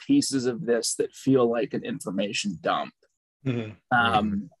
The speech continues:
Speaker 1: from somebody who is probably using that a little bit as, like, a crutch because they don't, they're not confident enough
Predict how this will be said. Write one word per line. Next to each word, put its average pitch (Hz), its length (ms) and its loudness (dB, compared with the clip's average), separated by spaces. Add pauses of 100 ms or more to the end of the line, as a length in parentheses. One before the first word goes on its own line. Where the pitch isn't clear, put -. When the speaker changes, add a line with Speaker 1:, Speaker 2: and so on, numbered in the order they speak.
(240)
Speaker 1:
from 147 160 4
somebody 156 560 6
who 131 680 2 (920)
is 160 180 4
probably 233 420 4
using 147 640 2
that 151 260 2
a 135 40 4
little 120 260 2
bit 185 140 2
as, 117 160 0
like, - 160 -4
a - 140 -16
crutch - 680 -2 (200)
because 135 340 4
they 123 120 4
don't, 123 520 0 (840)
they're 143 160 4
not 143 380 2
confident 127 720 -2
enough 113 440 0